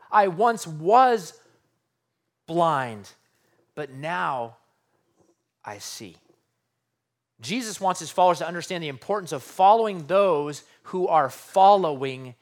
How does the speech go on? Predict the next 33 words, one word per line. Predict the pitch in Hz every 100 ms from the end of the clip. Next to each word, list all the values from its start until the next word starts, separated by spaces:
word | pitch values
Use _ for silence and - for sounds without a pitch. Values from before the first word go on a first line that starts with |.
| _ _
him. | 131 160 135 92 78 _ _ _ _ -
Because | 180 190
ultimately, | 269 226 190
who's | 139 247 226
the | 247
teacher | - 240 208 180
we | 180
need | 175
to | 165
be | 160
following? | 175 170 160 113 92 _ _ _ _ _ _ _ _ _ _
It, | 156 156 -
it's | 151 123
Jesus. | 117 151 220 226 120 - - _ _ _ _ _ _ _ _ _ _ _ _
Those | 180 233
who | 214
are | 190
becoming | 165 - 196 185 156 143 _ _
like | - 160 139
Jesus | 110 180 247 151 131 135 - _
are | 139
the | 147
ones | 139 175 180
that | 156 135
we | 175
want | 151 143
to | 131
be | 127
following. | - - 156 165 120 101 90 _ _ _ _
They're, | 220
they're | 190 196
not | 247 262
perfect. | 208 214 175 180 -